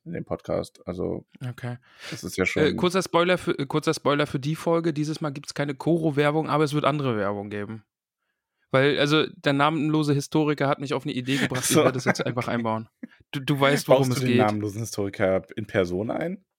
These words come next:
Speaker 2: Nee, ich glaub das nicht.
Speaker 1: Ah, sch-
Speaker 2: Also ich könnte die
Speaker 1: Schade.
Speaker 2: Sprachnachrichten natürlich zusammen, nee, ich werde es einfach, ich, ich klau mir seine Idee
Speaker 1: Okay,
Speaker 2: und
Speaker 1: klau
Speaker 2: werde es als
Speaker 1: seine
Speaker 2: meine
Speaker 1: Idee.
Speaker 2: ausgeben. Ja.
Speaker 1: Ja. Nee, aber sonst hab ich nichts. Wir können, äh, gleich mit dem Kapitel starten.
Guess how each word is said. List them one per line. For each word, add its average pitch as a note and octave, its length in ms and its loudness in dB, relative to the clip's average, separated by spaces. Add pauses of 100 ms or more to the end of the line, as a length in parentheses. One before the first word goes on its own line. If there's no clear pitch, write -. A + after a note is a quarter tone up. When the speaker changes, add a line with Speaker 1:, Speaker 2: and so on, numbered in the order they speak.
(720)
Speaker 2:
Nee, C#3 380 4
ich B2+ 200 -2
glaub B2+ 220 -4
das B2 180 -4
nicht. A#2 460 -4
Speaker 1:
Ah, F#2+ 100 -8
sch- - 140 -14
Speaker 2:
Also B2 160 -2
ich A#2+ 100 -2
könnte C3+ 260 -2
die C3 520 0
Speaker 1:
Schade. G#2+ 240 2
Speaker 2:
Sprachnachrichten C3+ 500 0
natürlich C3 340 0
zusammen, B2 320 -2 (160)
nee, B2+ 140 2
ich B2+ 140 0
werde B2+ 220 2
es A#2+ 100 -2
einfach, A#2+ 500 -2
ich, - 240 -10
ich - 140 -10
klau C3+ 180 2
mir C#3 140 2
seine B2 240 2
Idee A2+ 140 0
Speaker 1:
Okay, A#2 220 4
Speaker 2:
und A#2+ 60 0
Speaker 1:
klau A2+ 100 6
Speaker 2:
werde A2+ 100 8
es G2 80 0
als F#2 120 4
Speaker 1:
seine F2+ 100 0
Speaker 2:
meine G#2 160 0
Speaker 1:
Idee. - 80 0
Speaker 2:
ausgeben. G#2+ 380 -8 (540)
Ja. B2 200 -6
Speaker 1:
Ja. - 280 0 (760)
Nee, C#3 140 6
aber D#3+ 140 6
sonst F#3+ 160 2
hab F#3+ 80 4
ich C3+ 100 0
nichts. B2+ 360 0
Wir C#3 80 0
können, F#3 340 2
äh, D3 180 4
gleich B2+ 500 2
mit D#3+ 200 -6
dem D3 380 0
Kapitel D#3 320 -6
starten. A2+ 600 -2